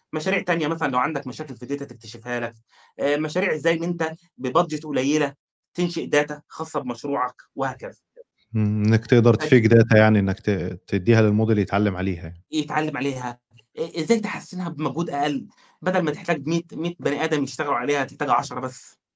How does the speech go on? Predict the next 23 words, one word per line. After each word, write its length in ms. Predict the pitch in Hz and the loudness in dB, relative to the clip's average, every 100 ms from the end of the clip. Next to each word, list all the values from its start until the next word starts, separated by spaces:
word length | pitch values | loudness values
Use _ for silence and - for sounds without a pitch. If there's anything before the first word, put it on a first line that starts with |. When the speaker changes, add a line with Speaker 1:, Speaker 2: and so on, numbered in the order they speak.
| _ _ _ | _ _ _
Speaker 1:
وبشوية 840 | 117 120 123 123 127 123 123 156 156 | -10 -6 -4 -4 -2 -4 0 0 0
أوتوماتيك 400 | 135 139 151 156 | -2 -4 -4 -6
تكنيكس 360 | - - 143 143 | -12 -6 -6 -6
تسرع 420 | 120 151 139 127 | -8 0 0 0
من 80 | 120 | -4
شغلهم، 540 | 113 123 131 131 117 117 _ _ _ _ _ - | -8 -6 -6 -6 -10 -10 _ _ _ _ _ -16
إ-، 200 | 180 208 | -10 -10
تقنيات 320 | 208 240 254 | -2 0 0
كتيرة. 380 | 160 131 104 107 _ _ _ 151 | -2 -8 -12 -14 _ _ _ -2
بس 440 | 202 330 - - _ - 147 | 0 0 -4 -20 _ -18 2
ده 120 | 240 | 4
أنا 100 | 294 | 4
عاوز 160 | 226 220 | 0 -2
أوصله 360 | - 131 120 | -6 -8 -8
لك، 240 | 107 - _ _ _ - | -12 -16 _ _ _ -20
تشات 240 | - 202 208 | -8 -4 -2
جي 140 | 175 | -2
بي 120 | 175 | -4
تي 280 | 175 190 240 _ _ _ _ _ _ _ _ _ | -6 -6 -10 _ _ _ _ _ _ _ _ _
تافه 400 | 208 226 214 170 | 2 4 2 -6
جدًا 380 | 151 202 156 151 | -4 -4 -2 -2
كفكرة 420 | 147 131 185 156 | -4 -8 -6 -4
بسيطة، 460 | 139 135 202 254 | -4 -4 -4 -4